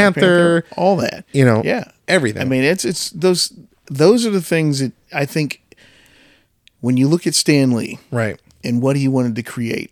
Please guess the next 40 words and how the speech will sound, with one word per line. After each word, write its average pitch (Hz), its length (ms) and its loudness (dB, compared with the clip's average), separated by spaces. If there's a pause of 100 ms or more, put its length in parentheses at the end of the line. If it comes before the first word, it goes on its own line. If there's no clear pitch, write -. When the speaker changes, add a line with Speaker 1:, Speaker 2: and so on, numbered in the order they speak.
Speaker 2:
with 127 180 -14
comic 113 380 -10
books - 400 -10
and 113 140 -4
what 110 100 -4
he 113 60 -2
wanted 113 260 -4
to 113 60 -12
create 113 500 -8
with 110 220 -10
certain 117 280 -6
characters 117 640 -8 (420)
and, 117 420 -4 (220)
you 127 120 -6
know, 113 200 -4
certain 117 300 -4
themes 131 440 0
in 127 60 -10
his - 80 -10
comic 147 260 -6
book, - 160 -12
this 143 400 0
falls 120 480 -4
dir-, 127 280 -10 (300)
is 117 180 -8 (420)
completely 151 680 -4
in 131 140 -2
line 117 360 -4
with 110 140 -8
what 113 140 -8
his 113 180 -10
vision 110 400 -6
was. - 340 -14 (1040)
To 113 100 -6
be 131 200 0
able 139 160 4
to 127 80 -2
be 120 240 -2
inclusive 127 720 -4
to - 180 -8